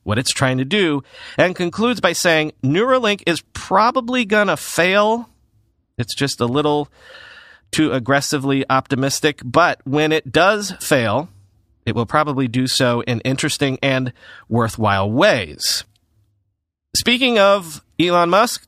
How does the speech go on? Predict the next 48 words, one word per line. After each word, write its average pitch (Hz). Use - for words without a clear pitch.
did 190
you 233
know 190
SpaceX 185
is 156
soon 170
going 160
to 156
have 156
its 143
own 151
astronauts? 165
I 101
mean, 110
now 117
that 113
I 113
say 120
that 113
out 110
loud, 139
I 92
should 127
have 107
always 143
known 139
that. 143
The 104
man 113
wants 110
to 110
frigging 104
send 113
people 110
to 110
Mars, 110
right? 107
But -
I 202
did 220
not 214
know 190
that 190
SpaceX 151
was 123
gonna 117
have 110
astronauts. 101